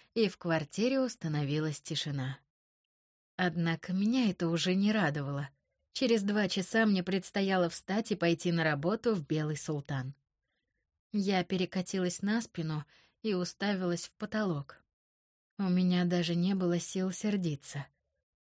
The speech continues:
У Руби и Хейза отношения. Я завидовала тому, какой сонной и довольной подруга выглядела по утрам, а еще больше завидовала тому, как легко у нее все получается.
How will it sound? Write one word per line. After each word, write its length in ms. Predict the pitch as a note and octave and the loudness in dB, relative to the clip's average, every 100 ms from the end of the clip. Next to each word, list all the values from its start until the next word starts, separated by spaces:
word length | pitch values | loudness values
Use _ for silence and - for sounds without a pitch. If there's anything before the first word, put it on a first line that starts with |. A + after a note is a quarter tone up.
| _ - | _ 0
У 120 | A#3+ | 4
Руби 360 | B3+ A3 A3+ | 4 4 2
и 20 | G#3+ | 0
Хейза 480 | - B3+ A3 F3 | 2 2 2 2
отношения. 880 | E3 - D#3 D3 C#3+ C#3 C#3+ C#3 C#3 _ _ _ _ _ A3+ | 0 0 -2 0 -2 -2 -2 -4 -8 _ _ _ _ _ -2
Я 260 | A3 A3 | 2 2
завидовала 600 | G3+ G#3+ B3+ G#3+ F3 E3+ | 2 2 4 2 2 0
тому, 360 | - F3 E3+ A3 | 0 0 2 0
какой 380 | - E3+ E3+ D#3+ | -2 -2 0 -2
сонной 600 | - F3 G3+ F#3+ F3 E3+ | -4 -2 0 2 2 2
и 100 | E3 | 0
довольной 560 | D#3+ D#3 F3 F#3+ D#3+ | -2 0 0 0 -2
подруга 480 | - D#3+ E3 F#3 F#3 | -2 -2 0 0 0
выглядела 560 | F3 F3+ F3+ E3+ F3 E3+ | 0 0 0 0 0 0
по 100 | F#3 | -2
утрам, 480 | G3+ G3+ E3 D3 C#3+ _ _ _ _ _ _ | -4 -2 -2 -2 -6 _ _ _ _ _ _
а 80 | G#3 | 0
еще 380 | G#3 G3 C4 A3+ | 0 0 0 2
больше 380 | F3 D#3+ - | 2 0 -2
завидовала 580 | E3 E3+ F3+ F3+ F3 E3+ | 0 0 2 2 0 -2
тому, 320 | - E3+ G3+ | 0 0 0
как 340 | G#3 - F3 F#3+ | 0 -4 -4 -2
легко 460 | F3 - - B3+ | -4 -6 -4 0
у 80 | B3+ | 2
нее 300 | G#3+ G3+ G#3 | 2 2 0
все 200 | G3+ A3+ | -4 -6
получается. 840 | F#3+ A#3 A#3+ - D3 C#3+ - C#3+ | -2 -2 -2 -4 -4 -4 -8 -10